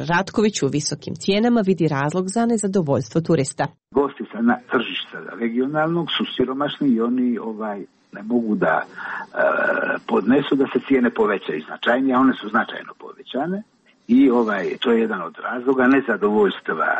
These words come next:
Speaker 2: i, e, turista, a i nezadovoljstva hotelijera.
Speaker 1: On povlači paralelu sa susjednom Hrvatskom, koja također ima visoke cijene.
Speaker 2: Ali tamo niko ne budi, jer oni imaju kvalitet, imaju dobru strukturu gostiju,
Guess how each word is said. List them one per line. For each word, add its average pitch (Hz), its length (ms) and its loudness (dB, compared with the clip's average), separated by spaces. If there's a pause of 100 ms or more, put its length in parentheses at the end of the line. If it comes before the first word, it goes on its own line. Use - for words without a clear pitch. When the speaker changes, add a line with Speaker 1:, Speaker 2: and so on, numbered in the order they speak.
Speaker 2:
i, 170 140 6 (220)
e, 85 300 -10
turista, 190 440 -2
a 170 300 2
i 185 120 4
nezadovoljstva 175 920 0 (360)
hotelijera. 107 540 -2 (340)
Speaker 1:
On 240 160 2
povlači 240 380 2
paralelu 185 440 2
sa 220 180 -2
susjednom 151 500 0
Hrvatskom, 190 480 0
koja 185 200 0
također 160 440 2
ima 143 120 2
visoke 143 400 -4
cijene. 151 340 0 (340)
Speaker 2:
Ali 147 200 2 (120)
tamo 147 200 0
niko 151 220 -4
ne 160 100 2
budi, 170 340 -2 (300)
jer 110 180 2
oni 113 120 4
imaju 92 320 -2
kvalitet, - 520 0
imaju 113 220 4
dobru 90 260 0
strukturu - 500 -8
gostiju, - 480 2